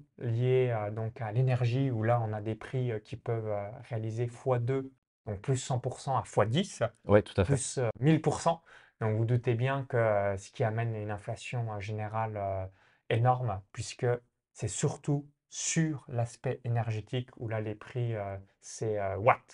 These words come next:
Speaker 1: Tu fais, OK, fois deux, fois quatre, fois cinq, fois dix vis-à-vis du, du prix de l'énergie. Donc, je te laisse, euh,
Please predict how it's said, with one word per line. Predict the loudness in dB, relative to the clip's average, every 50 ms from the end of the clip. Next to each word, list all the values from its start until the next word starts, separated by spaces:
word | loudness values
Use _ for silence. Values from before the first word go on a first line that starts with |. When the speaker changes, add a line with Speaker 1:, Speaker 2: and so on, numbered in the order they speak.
| _ _ _ _
Speaker 1:
Tu | _ -8 -6
fais, | -6 -2 -4 -2 0
OK, | 0 -4 0 0 -2 -2
fois | 0 0 0 0
deux, | 2 2 0 0 0
fois | 0 0 0 0 0 0
quatre, | -2 -2 -2 -2
fois | -4 -2 -2 -2
cinq, | -2 -4 -4 -4 -4 -6
fois | -6 -2 0 0
dix | 0 2 -2 -2 -2 -4 -8 -8 -8 -8 _ -20 -20 -20 -18 -8 -4
vis-à-vis | -4 0 2 2 2 2
du, | 0 -2 -2 -2 -4
du | -4 -4 -6 -6
prix | -4 -4 -2
de | -2
l'énergie. | 0 0 -2 -2 0 -2 -2
Donc, | -2 -2 -4 -6
je | -2 0
te | 2
laisse, | 2 2 0 0 0
euh, | 0 0 0